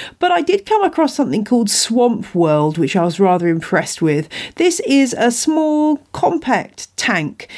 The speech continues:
in which three carnivorous plants, Venus flytrap, a Sarracenia hybrid, and, uh,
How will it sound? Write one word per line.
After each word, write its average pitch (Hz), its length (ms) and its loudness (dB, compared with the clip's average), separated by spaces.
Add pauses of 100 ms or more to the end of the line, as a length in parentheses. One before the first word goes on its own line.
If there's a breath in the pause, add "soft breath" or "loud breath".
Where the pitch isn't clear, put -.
(220 loud breath)
in 254 160 2
which 262 300 0
three 294 360 2
carnivorous 196 480 0
plants, 180 540 -2
Venus 247 360 2
flytrap, 190 580 0
a 170 280 2
Sarracenia 208 800 0
hybrid, 175 560 0 (360 loud breath)
and, 185 340 -2
uh, 170 140 0